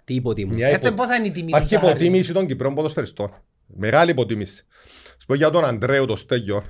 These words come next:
Speaker 2: που παίζει τώρα βασικό, πούλησα το στη Σαρλερουά.
Speaker 3: Ναι.
Speaker 2: Παίζει, έχω δέκα τοις εκατό,
Speaker 3: Ε.
Speaker 2: έχουμε, να λέω, εντάξει, sorry, έχουμε δέκα τοις εκατό Ολυμπιακός.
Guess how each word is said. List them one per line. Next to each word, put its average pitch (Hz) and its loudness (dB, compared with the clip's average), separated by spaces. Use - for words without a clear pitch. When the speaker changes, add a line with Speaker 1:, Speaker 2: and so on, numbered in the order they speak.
Speaker 2:
που 104 -8
παίζει 120 -4
τώρα 117 -2
βασικό, 123 -2
πούλησα 185 -2
το 185 0
στη 185 -6
Σαρλερουά. 190 0
Speaker 3:
Ναι. 165 -12
Speaker 2:
Παίζει, 131 -6
έχω 147 -2
δέκα 151 2
τοις 151 2
εκατό, 131 0
Speaker 3:
Ε. 127 -2
Speaker 2:
έχουμε, 120 -4
να 101 -6
λέω, 104 -4
εντάξει, 104 -8
sorry, 104 -4
έχουμε 135 -6
δέκα 131 -2
τοις 123 -4
εκατό 120 -4
Ολυμπιακός. 107 -4